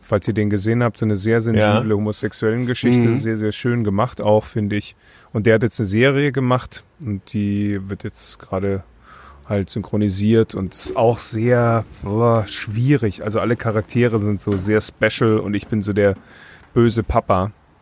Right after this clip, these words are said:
Speaker 1: So ein Militärtyp,
Speaker 3: Mhm.
Speaker 1: dessen Tochter lesbisch ist. Das finde ich aber irgendwie auch gut, weil ich eigentlich lieber einen Sohn gehabt hätte, so ungefähr.
Speaker 2: Mhm.
Speaker 1: Aber ich find's trotzdem komisch, dass dieser mit dem schwulen Nachbarn rumhängt und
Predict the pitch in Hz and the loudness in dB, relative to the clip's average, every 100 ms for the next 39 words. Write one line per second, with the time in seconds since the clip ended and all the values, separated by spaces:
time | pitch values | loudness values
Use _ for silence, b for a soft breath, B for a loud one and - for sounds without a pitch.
0 | - - - - _ - - - 107 110 | -20 -20 -20 -20 _ -20 -18 -8 -2 0
1 | 101 101 104 104 - 117 113 110 - 120 | 0 0 0 0 2 4 4 2 0 -2
2 | 113 123 - - - 107 110 - 113 104 | -2 -4 -8 -6 -6 -2 -4 0 0 0
3 | 104 - 107 117 101 - 110 - 107 101 | -2 -6 -8 -6 -6 -6 -8 -4 -6 -4
4 | 95 92 98 98 85 - 135 135 - 104 | -6 -4 -6 -4 -6 -4 -4 -2 -2 -4
5 | 95 85 98 92 - - B B B B | -4 -6 -4 -6 -8 -16 B B B B
6 | 123 107 92 113 120 117 107 - 107 104 | 0 2 2 2 4 4 2 0 -2 0
7 | 107 104 101 110 104 104 113 110 92 90 | 0 0 -2 2 4 4 2 0 0 -2
8 | - B B B B B 101 120 104 - | -4 B B B B B -4 -2 0 0
9 | 107 123 - 117 113 - 110 - 104 104 | 0 -2 2 2 2 0 -2 -2 -2 -2
10 | 95 104 - 110 101 107 - 113 104 101 | -2 -4 -4 -2 0 -2 0 -2 0 0
11 | 98 98 98 101 - - 92 - - | 0 -2 -2 -4 -6 -6 -6 -6 -6